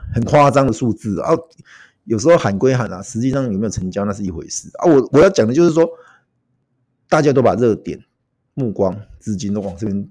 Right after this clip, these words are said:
的时候，你以太链上本来就会变成被人家打入冷宫那种概念啊。哎呀，交，那N F T很讨厌，它不是同质性的，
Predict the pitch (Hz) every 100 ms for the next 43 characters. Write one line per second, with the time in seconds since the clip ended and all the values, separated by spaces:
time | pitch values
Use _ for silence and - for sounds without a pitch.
0 | _ 87 - 90 101 - _ _ _ _
1 | _ - 92 85 - _ _ _ - 85
2 | 110 104 110 95 101 90 82 80 95 101
3 | 98 - _ 104 87 82 85 - - -
4 | - _ _ _ _ _ 120 92 104 98
5 | 98 - 98 120 95 85 101 101 80 78
6 | 92 85 76 85 - _ - 85 - -
7 | - 135 135 143 - _ _ _ _ -
8 | - 185 165 135 151 147 135 104 98 123
9 | 90 101 - _ - 131 131 107 98 123
10 | 101 95 87 82 85 -